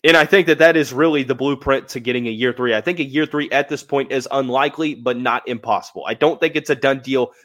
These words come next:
that he's gone for sure. I truly don't. People will not like to hear that. Most of the people that are listening to this will not wanna hear that.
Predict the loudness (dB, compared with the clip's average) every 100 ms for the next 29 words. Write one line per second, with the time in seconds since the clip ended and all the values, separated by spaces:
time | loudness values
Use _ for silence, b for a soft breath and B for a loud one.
0 | _ -2 -2 -10 -2 -2 -2 -6 -8 -6
1 | -4 -6 -12 _ _ _ _ _ -6 -4
2 | -4 0 0 -2 -12 -8 -4 -4 -2 0
3 | 0 -2 -4 -4 -10 -4 -2 -2 -4 -8
4 | b b b -20 -10 -2 0 0 -4 -4
5 | -4 -4 -2 -2 -2 -2 -4 -6 -8 -6
6 | -6 -6 -8 -6 0 2 0 0 -4 -4
7 | -6 -4 -2 -2